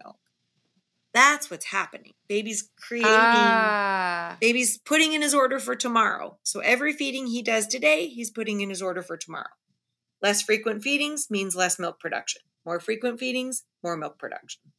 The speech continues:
Speaker 2: Yeah, that definitely didn't happen with my hospital. <laughs>
Speaker 1: No, it generally doesn't. And it's, it is kind of sad. And most women don't feel that milk, that heaviness or that fullness or that quote unquote milk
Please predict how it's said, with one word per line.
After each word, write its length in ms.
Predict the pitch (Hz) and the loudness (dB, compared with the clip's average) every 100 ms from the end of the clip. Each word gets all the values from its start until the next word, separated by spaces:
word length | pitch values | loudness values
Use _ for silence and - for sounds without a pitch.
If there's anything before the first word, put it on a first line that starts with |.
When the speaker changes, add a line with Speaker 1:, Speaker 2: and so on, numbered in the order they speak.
| _ _ _ _ _ _ _ _ _ _ _ - | _ _ _ _ _ _ _ _ _ _ _ -6
Speaker 2:
Yeah, 400 | 220 233 196 180 | 2 6 8 6
that 220 | 208 247 | 4 2
definitely 340 | 226 190 214 196 | 4 2 0 -6
didn't 140 | 185 185 | -6 -2
happen 480 | 180 170 - 156 | 0 0 -2 -6
with 200 | 156 151 | -6 -10
my 180 | 170 147 | -4 -4
hospital. 600 | 156 120 - - 139 110 - | -2 -4 -4 -6 -2 0 0
<laughs> 40 | - - - 233 | -2 -4 -4 6
Speaker 1:
No, 280 | 285 403 330 | 10 10 8
it 180 | 269 - | 2 4
generally 480 | 330 370 392 392 | 4 4 0 -2
doesn't. 380 | 359 320 349 285 | -2 -2 -2 -4
And 140 | 208 214 | -4 -6
it's, 280 | 208 - - | -4 -4 -2
it 180 | 262 262 | -4 -4
is 180 | 269 285 | -4 -4
kind 240 | 285 277 | -6 -8
of 80 | 277 | -6
sad. 260 | - 320 302 | -4 -2 -4
And 160 | 262 | -4
most 260 | 277 339 339 | -2 -2 -4
women 280 | 330 294 262 | -6 -8 -6
don't 260 | 262 240 | -6 -6
feel 360 | - 277 311 311 | -8 -4 -4 0
that 260 | 233 185 - - - _ - | 0 0 -2 -20 -20 _ 2
milk, 340 | 247 254 254 _ - | 4 4 0 _ -2
that 280 | 214 196 - | 0 0 -2
heaviness 640 | - 240 240 240 208 202 | -2 -2 0 0 0 0
or 60 | 185 | 2
that 240 | 170 - | -2 -2
fullness 480 | - 233 214 196 190 | 0 0 0 0 0
or 100 | 185 | 2
that 220 | 180 - - _ _ _ _ | 2 0 -8 _ _ _ _
quote 160 | 220 202 | 2 2
unquote 480 | 190 202 202 196 - _ - | 0 0 0 0 -6 _ -8
milk 380 | 190 190 - | -2 -2 -2